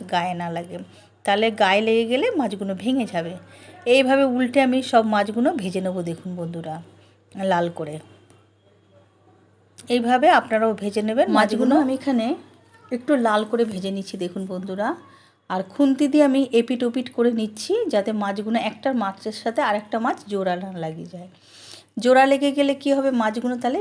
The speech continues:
Speaker 1: ভেঙে যাবে আমার। এইভাবে আস্তে আস্তে করে সব মাছগুলো আমি দেখুন খুন্তির থেকে আমি কেটে কেটে খুন্তি দিয়ে আলাদা আলাদা করে নিচ্ছি। মাছটা প্রায় আমার ভাজাই হয়ে গেছে।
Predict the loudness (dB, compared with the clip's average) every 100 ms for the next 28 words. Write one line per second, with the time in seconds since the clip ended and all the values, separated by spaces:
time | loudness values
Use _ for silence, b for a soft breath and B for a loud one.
0 | -6 -6 -6 -4 -4 -6 -8 -10 -12 -16
1 | b b b b b -6 -2 0 2 4
2 | 4 2 -2 -2 -2 -2 -2 -2 -2 0
3 | -2 -2 -2 0 0 -4 -2 -4 -4 -8
4 | -6 -4 -6 -4 -4 -2 -4 -6 -20 b
5 | b b b -8 -6 -2 -2 -2 -2 -4
6 | -4 -4 -4 -4 -4 -2 -2 -2 -2 -2
7 | -4 -4 -4 -4 -6 -6 -10 -14 -14 -14
8 | -16 -20 b b b -4 -2 0 0 4
9 | 4 4 0 -2 -4 -2 -2 -2 -2 0
10 | 0 -2 -4